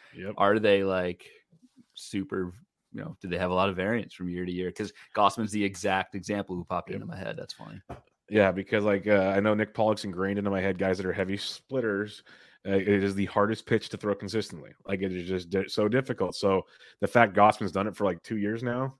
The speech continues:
Speaker 1: I, that's why every year people ask, like, even when the, his second year with the Giants, I'm like, "I'm out. I'm not paying the price," 'cause it's just, there's so much volatility there. But it's paid off if you've done it. It's paid off. I'm still, like, afraid it's gonna blow up, but hey,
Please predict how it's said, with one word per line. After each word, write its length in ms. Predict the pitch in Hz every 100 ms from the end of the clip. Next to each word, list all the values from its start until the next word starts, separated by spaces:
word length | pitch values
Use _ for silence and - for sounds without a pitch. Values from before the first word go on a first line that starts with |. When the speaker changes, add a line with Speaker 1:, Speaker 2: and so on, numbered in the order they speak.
| -
Speaker 1:
I, 140 | - 104
that's 180 | 110 131
why 300 | 123 113 101 - - -
every 260 | 113 117
year 160 | 110 110
people 300 | 117 98 101
ask, 200 | 101 98
like, 140 | 98
even 220 | 98 104 104
when 120 | 104
the, 100 | 98
his 180 | 101 98
second 240 | 117 113
year 80 | 104
with 60 | 92
the 60 |
Giants, 220 | 95 92
I'm 40 | 90
like, 100 | 85
"I'm 140 | 92
out. 200 | 107 104 -
I'm 80 |
not 160 | 92 90
paying 140 | 101
the 60 | 95
price," 380 | - 104 95 -
'cause 220 | - 95
it's 100 | 90
just, 220 | 104 92
there's 140 | 90 -
so 200 | - 101
much 160 | 92
volatility 560 | 92 95 90 156 160 101
there. 240 | 90 87 _ _ _ _ -
But 260 | 104 143 -
it's 100 | -
paid 180 | - 151
off 180 | 180 165
if 100 | 127
you've 80 | 131
done 140 | 151
it. 100 | 98 _
It's 80 |
paid 180 | - 123
off. 160 | 131 95
I'm 100 | 101
still, 200 | - 120
like, 260 | 113 104
afraid 380 | 107 - 110 107
it's 120 | 110
gonna 140 | - 104
blow 240 | 104 104
up, 220 | 107 147
but 140 | 98 92
hey, 200 | 123